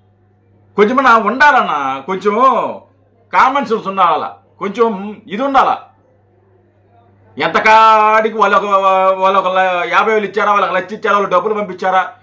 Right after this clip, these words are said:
వాళ్ళు స్క్రిప్ట్ పంపించారా, దాని ప్రకారం మనం వాగేద్దాం, దాని ప్రకారం మనం తిట్టేద్దాం. ఆ? ఇలాంటి జర్నలిజాన్ని నిజంగా చేయబాకన్నా కసాయన్న,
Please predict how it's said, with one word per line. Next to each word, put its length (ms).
వాళ్ళు 180
స్క్రిప్ట్ 340
పంపించారా, 640
దాని 220
ప్రకారం 300
మనం 100
వాగేద్దాం, 580
దాని 180
ప్రకారం 280
మనం 120
తిట్టేద్దాం. 640
ఆ? 200
ఇలాంటి 380
జర్నలిజాన్ని 640
నిజంగా 640
చేయబాకన్నా 440
కసాయన్న, 520